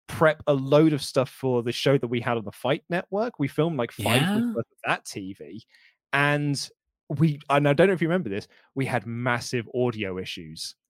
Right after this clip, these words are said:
Speaker 2: Mm.
Speaker 1: And we had to do the stream twice, because the first time we did it, there was no audio going through, or the audio was really
Speaker 2: <sighs>
Speaker 1: quiet. And we then spent the next half an hour trying to fix the audio, and we could not fix it.
Speaker 2: How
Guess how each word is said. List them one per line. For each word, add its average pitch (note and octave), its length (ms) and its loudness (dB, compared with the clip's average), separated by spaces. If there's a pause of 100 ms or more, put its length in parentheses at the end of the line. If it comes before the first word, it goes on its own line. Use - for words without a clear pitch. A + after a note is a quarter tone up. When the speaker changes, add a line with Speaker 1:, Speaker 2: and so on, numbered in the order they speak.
(400)
Speaker 2:
Mm. G2+ 760 0
Speaker 1:
And A2 160 -8
we A#2+ 120 0
had B2+ 240 -4
to C#3+ 100 -4
do C3+ 180 -2
the B2 80 -2
stream A2+ 300 -6
twice, - 640 -6 (280)
because A2+ 200 -8
the G#2+ 80 -8
first C3+ 360 2
time A2 200 -6
we G#2+ 100 -6
did A2 140 -4
it, G2+ 80 -4
there G#2 100 -6
was G2+ 100 -8
no A#2+ 400 0
audio A#2+ 280 0
going A#2 320 -2
through, A#2+ 320 -6
or C3 120 -4
the G#2 100 -6
audio G#2 200 -2
was G2+ 160 -6
really G#2+ 200 -4
Speaker 2:
<sighs> - 100 -20
Speaker 1:
quiet. A2+ 280 -6 (400)
And B2 200 -2
we A#2+ 120 0
then C3 220 2
spent A#2+ 380 -4
the A2 60 -8
next G#2+ 200 -8
half A#2+ 400 -4
an A2 100 -6
hour G2 360 -6
trying B2 440 0
to A#2 140 -8
fix C#3 500 2
the A#2+ 140 -2
audio, F2+ 460 -4 (360)
and A2+ 180 -4
we G2+ 120 -8
could - 340 -8
not G#2 180 -6
fix - 320 -10
it. - 280 -16 (1040)
Speaker 2:
How F4+ 800 6